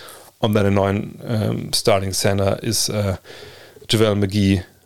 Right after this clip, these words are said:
ähm, plus Bismack Biyombo dahinter, äh, plus, plus Jalen Smith und, ähm, und Frank Kaminsky. Dann, dann hast du einfach keine Chance. Gar keine Chance. Also da müssen wir, glaub ich, ähm,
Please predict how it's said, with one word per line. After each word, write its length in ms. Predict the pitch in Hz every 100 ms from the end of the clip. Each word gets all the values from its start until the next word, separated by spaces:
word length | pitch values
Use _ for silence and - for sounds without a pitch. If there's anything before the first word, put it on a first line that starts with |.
| _
ähm, 720 | 120 101 98 98 - - - -
plus 260 | - 104 -
Bismack 400 | 101 - 98 -
Biyombo 400 | 107 98 98 95
dahinter, 560 | 90 95 92 92 90
äh, 220 | - 90 87
plus, 440 | - - - -
plus 300 | 107 98 - -
Jalen 360 | 101 95 92
Smith 460 | - 107 101 95 - - - - - -
und, 360 | 120 95 87 104
ähm, 500 | 90 90 90 90 92 -
und 100 | 104
Frank 240 | - 101 92
Kaminsky. 500 | 101 113 - 113 - - -
Dann, 280 | - - -
dann 260 | - - -
hast 280 | - - -
du 60 |
einfach 400 | 127 - 107 - - - - -
keine 240 | - 120 113
Chance. 400 | - - - - - _ _ _ _
Gar 160 | - 107
keine 160 | 107 -
Chance. 380 | - - - -
Also 160 | 104
da 80 | 98
müssen 240 | 101 -
wir, 180 | 101 95 - - - _ -
glaub 260 | 101 92
ich, 240 | 92 - -
ähm, 480 | 95 90 87 87